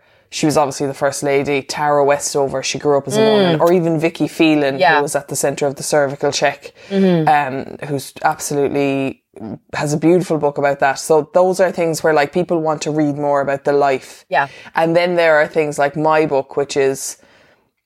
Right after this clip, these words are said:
Speaker 1: I can't deal with change,
Speaker 2: Yeah.
Speaker 1: and you might recognise me from television. So those two things together
Speaker 2: Yeah.
Speaker 1: may make you buy my book.
Speaker 2: Exactly.
Speaker 1: Is that sort of where the publishers are coming from?
Speaker 2: That's it.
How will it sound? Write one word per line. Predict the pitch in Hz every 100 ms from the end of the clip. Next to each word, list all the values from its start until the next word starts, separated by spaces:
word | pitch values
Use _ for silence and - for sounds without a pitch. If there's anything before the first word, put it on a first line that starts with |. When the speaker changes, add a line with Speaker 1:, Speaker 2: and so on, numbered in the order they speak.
| _ _ _ _ _
Speaker 1:
I | 160 156 147 139
can't | - 156 143 - -
deal | 139 139
with | 135 -
change, | - 135 135 131 - - _
Speaker 2:
Yeah. | 180 160 135
Speaker 1:
and | 131 135 131 -
you | - 151
might | 139 131
recognise | 135 135 151 131 135 131
me | 127
from | 127 123
television. | 120 123 127 127 123 117
So | - 147 135 123
those | - 143 143
two | 151
things | 135 135 135
together | - 143 135 131 127 131 _
Speaker 2:
Yeah. | 190 180 151
Speaker 1:
may | 147 147 143 139
make | 135 127 -
you | 143
buy | 131 120
my | 120 113
book. | - - - -
Speaker 2:
Exactly. | 190 214 208 185
Speaker 1:
Is | 175
that | 190 -
sort | 208 196
of | - -
where | 190 165
the | 160
publishers | 165 156 156 151
are |
coming | 147 147
from? | 151 117
Speaker 2:
That's | 226 240
it. | 214 180